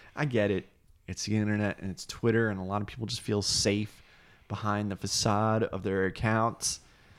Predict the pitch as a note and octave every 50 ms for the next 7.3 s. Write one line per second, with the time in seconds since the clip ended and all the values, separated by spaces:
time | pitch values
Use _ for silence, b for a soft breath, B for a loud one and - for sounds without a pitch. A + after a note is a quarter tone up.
0 | b b b b A2 G#2 - - - - - - D3 E3+ E3+ D#3 B2 F2+ - -
1 | - b b b b b b b b b b b b - - D#3 F3 D#3+ - -
2 | - - - - - - _ _ _ _ - - A2 - - - - - - -
3 | - - - F3+ G#3 G#3+ G3+ - A3+ G#3+ F#3+ F#3 F3 C#3+ C3 C#3 D3+ D#3 D3 -
4 | - D3+ D3 C#3+ - D#3+ C#3 C3+ C3+ B2 A#2 A2 G2+ F#2 - - - - - -
5 | - C#3+ C3+ C#3+ D#3 D3+ - C3 C3 C3 - - A#2 B2+ B2 B2 B2 A#2+ A2+ G#2+
6 | F#2+ G2 G2+ - - - - A#2 - - B2+ A#2+ B2 A#2+ A#2+ A2+ A2 A2 G#2 G2+
7 | F#2+ F2 - - -